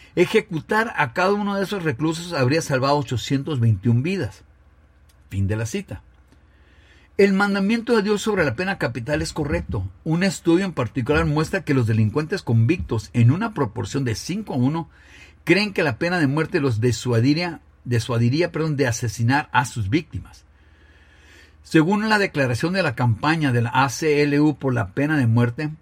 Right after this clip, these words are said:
según informó The New American, una revisión de las sentencias de pena de muerte durante un periodo de veintitrés años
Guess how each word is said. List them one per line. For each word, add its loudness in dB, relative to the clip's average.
según 2
informó 0
The 4
New 4
American, 2
una 2
revisión 0
de 0
las -2
sentencias 0
de 0
pena -2
de 0
muerte -2
durante 0
un -2
periodo 4
de 2
veintitrés -2
años -4